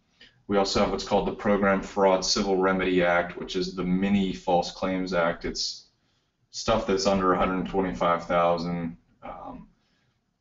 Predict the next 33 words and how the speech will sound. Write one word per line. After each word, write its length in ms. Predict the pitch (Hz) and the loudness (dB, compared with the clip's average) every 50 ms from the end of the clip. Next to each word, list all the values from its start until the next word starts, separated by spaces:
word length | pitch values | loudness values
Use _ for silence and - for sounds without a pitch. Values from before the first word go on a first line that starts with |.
| _ _ _ _ | _ _ _ _
like 240 | - 92 92 90 90 | -6 -6 -4 -4 -2
I 40 | 90 | -4
mentioned 420 | 92 92 92 92 90 - - 185 | -2 -2 -2 -2 -4 -4 -4 -2
earlier, 300 | - 185 185 185 185 185 | 0 2 2 4 2 2
some 240 | 180 - - 214 208 | 2 2 2 4 4
of 60 | 202 | 4
the 120 | 190 190 185 | 4 2 0
administrative 720 | - - - 95 95 - - - 101 95 92 92 90 90 90 | 0 0 -2 -2 -4 -4 -4 -4 -2 0 0 0 0 -2 -2
actions 460 | 90 90 90 90 - - 92 90 90 | -4 -4 -4 -6 -8 -8 -8 -8 -6
are 120 | 90 87 | -6 -6
worse 400 | 90 92 92 92 92 92 - - | -4 -2 -2 -2 -2 -2 -4 -6
than 320 | - 92 90 90 90 90 - - | -6 -4 -4 -4 -6 -8 -10 -10
getting 240 | - 92 92 92 92 | -8 -6 -4 -2 -2
a 140 | 85 82 80 | -4 -4 -4
criminal 420 | - - 101 98 95 92 90 85 | -4 -4 -2 -2 -2 -2 -2 -4
conviction 800 | 82 87 87 85 92 90 92 90 - - 90 92 90 90 - - _ _ _ _ _ _ _ _ _ _ _ | -4 -6 -8 -4 -4 -4 -4 -4 -6 -6 -4 -4 -4 -4 -6 -8 _ _ _ _ _ _ _ _ _ _ _
if 220 | - 104 - - - | -4 -4 -4 -2 -2
you, 120 | 101 90 - | -4 -2 -2
if 180 | 101 92 - 92 | -4 -4 -4 -2
you're, 120 | 90 90 | -4 -4
if 300 | - - - - 95 92 | -4 -4 -6 -6 -6 -4
you're 100 | 95 92 | -4 -4
doing 280 | 90 95 95 92 87 85 | -2 -2 -2 -2 -2 -2
business 380 | 80 92 90 90 90 85 - - | -2 -2 -2 -2 -2 -4 -6 -6
with 140 | 87 82 | -8 -10
hud 320 | - - 90 87 87 87 87 | -8 -6 -4 -2 -2 -2 -2
or, 160 | 85 87 87 - - | -2 -4 -6 -6 -8
or 320 | 95 90 87 87 87 - - _ | -8 -8 -6 -6 -8 -10 -12 _
doing 400 | - 95 95 90 87 87 - - - - | -6 -4 -4 -4 -4 -8 -10 -14 -10 -8
F 220 | 95 95 - - | -8 -6 -6 -8
H 240 | 95 90 - - 95 | -10 -10 -8 -6 -4
A 180 | 95 92 92 | -2 -2 -2
loans. 720 | 90 90 92 92 92 92 92 92 90 90 - - - - | -2 -2 -4 -4 -4 -4 -4 -4 -4 -6 -6 -8 -10 -12